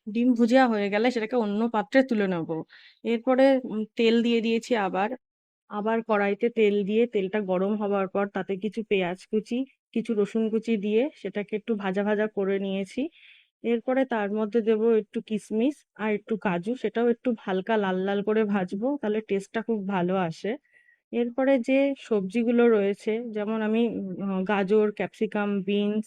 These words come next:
মটরশুঁটি এগুলো দিয়েছি, সেগুলো দিয়ে একটু নাড়িয়ে নেব। একটু তার মধ্যে লবণও দিয়ে দিয়েছি। এবার দিচ্ছি সাদা ভাত, মানে সাদা ভাত বলতে বাসমতি রাইস। আমি ওটা আগেই, উম, ভাতটা তৈরি করে রেখে দিয়েছিলাম।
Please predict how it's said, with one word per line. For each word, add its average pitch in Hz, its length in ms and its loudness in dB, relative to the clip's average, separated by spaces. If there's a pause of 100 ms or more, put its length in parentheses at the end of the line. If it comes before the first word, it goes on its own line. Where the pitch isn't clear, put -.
মটরশুঁটি 202 580 -2
এগুলো 196 260 0
দিয়েছি, 185 520 -2 (260)
সেগুলো 240 380 0
দিয়ে 247 180 2
একটু 240 180 0
নাড়িয়ে 214 360 2
নেব। 214 340 -4 (100)
একটু 240 240 -4
তার 220 180 0
মধ্যে 214 220 0
লবণও 208 440 2
দিয়ে 214 220 2
দিয়েছি। 196 520 0 (380)
এবার 214 380 -2
দিচ্ছি 233 440 -2
সাদা 208 340 0
ভাত, 196 280 -2 (260)
মানে 214 260 -2
সাদা 202 300 -2
ভাত 226 180 0
বলতে 233 320 0 (280)
বাসমতি 208 600 -2
রাইস। 208 360 2 (340)
আমি 240 200 2
ওটা 233 240 0
আগেই, 226 380 0
উম, 208 440 -4
ভাতটা 202 400 -2
তৈরি 220 260 2
করে 220 240 4
রেখে 202 260 -2
দিয়েছিলাম। 202 580 -2